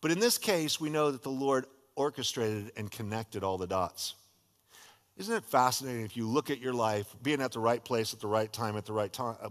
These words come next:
uh, in, in that right, being the right person, meeting the right person,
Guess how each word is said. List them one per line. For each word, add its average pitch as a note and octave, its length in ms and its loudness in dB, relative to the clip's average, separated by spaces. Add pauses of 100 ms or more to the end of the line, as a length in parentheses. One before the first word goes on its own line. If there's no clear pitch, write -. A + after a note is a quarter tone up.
(160)
uh, G#2+ 220 -4 (360)
in, C3 300 -2
in B2+ 140 -2
that A#2+ 160 -2
right, B2+ 340 0 (260)
being C#3+ 200 4
the B2 60 0
right C3 200 6
person, C3 340 0
meeting D3 240 0
the A#2 80 -2
right G#2 220 0
person, A2+ 500 0